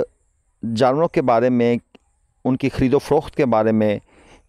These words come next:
या किसी और तरह की इन्फॉर्मेशन लेना चाहते हैं तो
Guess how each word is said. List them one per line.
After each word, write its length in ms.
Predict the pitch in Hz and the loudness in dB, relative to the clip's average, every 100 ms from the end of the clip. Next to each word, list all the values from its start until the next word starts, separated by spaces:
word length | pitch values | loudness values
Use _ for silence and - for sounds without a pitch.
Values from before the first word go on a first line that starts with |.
| - | -6
या 100 | 139 | -4
किसी 280 | - - 175 | -4 -4 0
और 200 | 135 170 | 0 0
तरह 180 | 165 160 | 0 -2
की 160 | - 156 | -2 -2
इन्फॉर्मेशन 540 | 143 131 127 123 139 | -2 0 0 -2 0
लेना 200 | 123 123 | 0 0
चाहते 320 | 117 123 - 151 | -2 -4 -2 -2
हैं 240 | 135 131 | 0 -2
तो 160 | - | -2